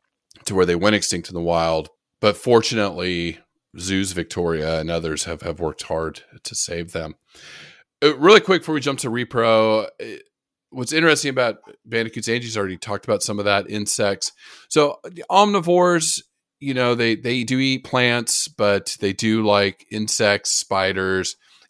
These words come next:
eggs, reptiles, uh, but do like, you know, plant matter, roots, uh, seeds, berries, things like that.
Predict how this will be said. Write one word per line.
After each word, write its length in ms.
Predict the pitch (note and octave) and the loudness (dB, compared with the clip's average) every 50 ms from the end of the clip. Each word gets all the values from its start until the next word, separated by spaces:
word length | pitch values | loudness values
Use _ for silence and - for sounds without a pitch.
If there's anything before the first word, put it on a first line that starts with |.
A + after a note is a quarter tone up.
| _ _ | _ _
eggs, 480 | - G2+ G2+ G2 G2 F#2+ F#2+ F#2+ - - | -4 -2 -2 0 -2 -2 -4 -6 -10 -8
reptiles, 960 | - F#2+ G2 F#2+ - - - G2+ F#2 F2+ F2 F2+ F2+ F2 F2 F2 F2 - - - _ _ - - _ _ _ _ _ - | -4 -2 -2 -2 -2 -2 -2 0 2 4 4 4 4 2 2 0 -2 -2 -6 -8 _ _ -20 -20 _ _ _ _ _ -20
uh, 520 | - G1+ G1+ G1+ G#1 A#1 A1+ A1 A1 G#1+ G1+ - - | -20 -18 -18 -16 -16 -16 -16 -16 -16 -18 -18 -14 -6
but 160 | - G#2 F#2 | -4 -4 -2
do 200 | - A2 G#2+ A2 G#2 | 0 2 2 4 4
like, 300 | G#2 G2+ G2+ F2+ - - | 4 4 2 0 -4 -6
you 60 | F#2+ | -6
know, 280 | F#2 F#2 F2 F2+ F2 E2+ | -4 -2 0 0 -2 -2
plant 340 | - - - G2+ G2 F#2 G2 | -4 -4 -2 -2 -2 -2 -2
matter, 460 | G2 F#2+ F#2+ F#2 F#2 F#2 F2+ F2 F2 F2+ - - _ _ _ | -2 0 0 2 2 0 0 -2 -4 -6 -12 -18 _ _ _
roots, 640 | - F#2 F#2 F#2 G#2+ G2+ E2+ - - - - - - - - | -12 -6 -2 -2 0 0 -2 -2 -2 -2 -2 -2 -4 -8 -10
uh, 440 | F2 E2+ E2+ D#2+ D#2+ D#2+ D#2+ D#2 D#2 - _ _ _ _ _ _ | -10 -8 -8 -6 -6 -6 -6 -8 -10 -12 _ _ _ _ _ _
seeds, 480 | - - - C3 A#2+ A2+ G#2+ G2+ G2 - | -4 -2 0 2 2 2 2 0 -2 -6
berries, 600 | - - - F2+ F2+ F2+ F2+ F2+ F2 F2 - - | -2 2 2 2 4 2 0 -2 -2 -4 -6 -8
things 260 | - F#2+ F2 E2+ - | -8 -8 -8 -6 -4
like 180 | E2+ E2+ E2+ - | -6 -6 -6 -6
that. 320 | F2 E2+ E2 D#2+ E2 - | -6 -4 -4 -4 -4 -6